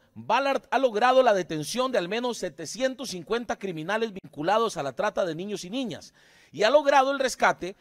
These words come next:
de cerca de cuatro mil niños que estaban siendo víctimas de estos monstruos. Esta perversa industria mueve cerca de ciento cincuenta billones de dólares al año. Monstruos salvajes que lucran con el dolor y con hasta la muerte de niños inocentes.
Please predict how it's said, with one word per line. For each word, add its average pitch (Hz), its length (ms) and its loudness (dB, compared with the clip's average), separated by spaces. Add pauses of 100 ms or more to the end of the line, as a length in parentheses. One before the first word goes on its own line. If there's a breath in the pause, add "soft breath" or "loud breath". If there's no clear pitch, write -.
(120 soft breath)
de 170 160 -4
cerca 247 340 0
de 226 120 0
cuatro 185 360 0
mil 262 240 -6
niños 208 320 -6
que 156 80 -12
estaban 208 320 -2
siendo 208 340 -6
víctimas 202 540 -10
de 151 120 -6
estos 151 280 -10
monstruos. 139 760 -8 (400 soft breath)
Esta 202 240 -2
perversa 233 420 4
industria 202 480 -2
mueve 220 260 0
cerca 240 380 -2
de 160 100 -4
ciento 254 460 -6
cincuenta 214 600 -6
billones 175 600 -2
de 131 80 -6
dólares 214 400 0
al 170 140 0
año. 156 280 -2 (460 soft breath)
Monstruos 170 600 -2
salvajes 208 580 2
que 156 100 -8
lucran 233 400 0
con 180 220 -8
el 151 100 -4
dolor 233 420 0 (280 soft breath)
y 180 80 -12
con 170 220 -8
hasta 165 240 -4
la 151 100 0
muerte 196 480 2
de 123 100 -8
niños 208 300 -6
inocentes. 135 600 -10